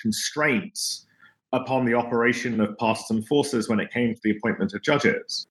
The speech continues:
Once those constraints fall away, we're gonna have a judiciary that reflects in important ways, um, partisan, uh, interests, and they're gonna, uh, uh,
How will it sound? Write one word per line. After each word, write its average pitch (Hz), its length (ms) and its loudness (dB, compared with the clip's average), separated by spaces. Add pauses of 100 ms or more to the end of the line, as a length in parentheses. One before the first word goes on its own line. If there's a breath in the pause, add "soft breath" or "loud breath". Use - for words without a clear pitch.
(840 loud breath)
Once 202 420 2
those 196 220 4
constraints 143 560 0
fall 123 320 0
away, 123 600 0 (280 soft breath)
we're 175 320 4
gonna 185 240 0
have 139 280 0
a 139 40 2
judiciary 131 760 2
that 120 180 0
reflects - 1120 -2
in 131 120 2
important 123 640 2
ways, 87 680 0 (440 loud breath)
um, 131 640 0
partisan, 127 1000 0 (220)
uh, 123 260 0
interests, - 520 0
and 120 180 0
they're 123 180 4
gonna, 113 380 0 (320)
uh, 113 300 2 (280)
uh, 107 100 4